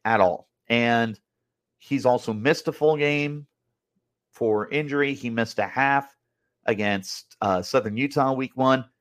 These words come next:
And then the most recent game against Colorado, he had one target on a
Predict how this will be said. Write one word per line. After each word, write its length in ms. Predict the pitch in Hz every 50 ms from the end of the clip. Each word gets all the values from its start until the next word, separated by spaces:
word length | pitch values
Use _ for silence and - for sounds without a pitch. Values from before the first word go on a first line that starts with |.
| _ _ _ _ _ -
And 180 | - 127 127 127
then 180 | 131 127 127 127
the 60 | 131
most 300 | 127 127 127 117 - -
recent 400 | 113 131 147 151 151 156 117 107
game 180 | 123 123 123
against 240 | 120 117 117 104 -
Colorado, 580 | - 120 117 110 104 104 117 135 143 135 127 120
he 140 | - 123 123
had 180 | 123 117 101
one 280 | 95 104 123 139 139 127
target 420 | - - 127 131 123 120 117 113 -
on 200 | 110 110 110 107
a 280 | 104 98 98 92 95